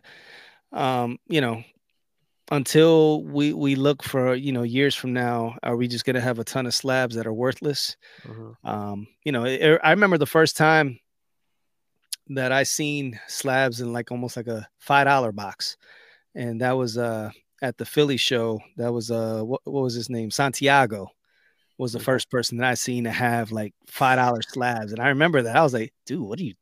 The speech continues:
Speaker 1: doing?" You know what I mean? Like, th-, those cards are great. You know, in my mind, I was like, "How, how the hell are you
Speaker 2: Yeah.
Speaker 1: gonna have those, like, almost like a dollar box?" And now it's gonna be probably the norm at, uh, you know, at these shows, because there's a, just a lot of stuff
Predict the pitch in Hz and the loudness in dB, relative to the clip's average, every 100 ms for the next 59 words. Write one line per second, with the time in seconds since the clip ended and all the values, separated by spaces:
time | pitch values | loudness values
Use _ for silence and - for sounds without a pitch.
0 | - 123 214 - 156 185 190 196 165 135 | -6 -2 -2 -2 4 6 8 6 4 0
1 | 127 139 151 180 214 160 117 127 131 220 | -6 -2 0 4 4 4 2 2 4 4
2 | 151 170 175 160 151 175 185 185 165 156 | 4 6 8 8 6 4 6 6 6 2
3 | 131 120 - 185 175 190 190 185 180 165 | -2 -10 -4 -4 -2 -2 -2 -2 -2 -4
4 | 160 170 160 147 127 147 151 143 135 117 | -2 -2 -2 -2 -2 -4 -4 -6 -6 -2
5 | 139 190 175 120 120 110 - - - - | 2 4 2 0 -4 -6 -10 -12 -16 -20
6 | - _ - 113 107 127 185 135 - 127 | -20 _ -14 -12 -2 2 4 2 -4 -6
7 | 123 123 117 107 131 127 123 117 110 104 | -6 -6 -6 -4 -2 0 0 -2 -4 -8
8 | 113 123 160 135 110 _ _ _ _ _ | -6 0 0 0 -4 _ _ _ _ _
9 | _ _ 117 110 107 101 95 - _ - | _ _ -8 -6 -6 -8 -10 -14 _ -12
10 | 107 101 95 107 104 98 - 107 107 98 | -10 -8 -10 -12 -10 -8 -4 -2 -4 -8
11 | 107 - 110 101 - 107 101 98 123 117 | -12 -8 -8 -8 -10 -10 -10 -10 -8 -6
12 | 110 110 113 120 113 - 131 | -4 -2 0 -2 -2 -2 -2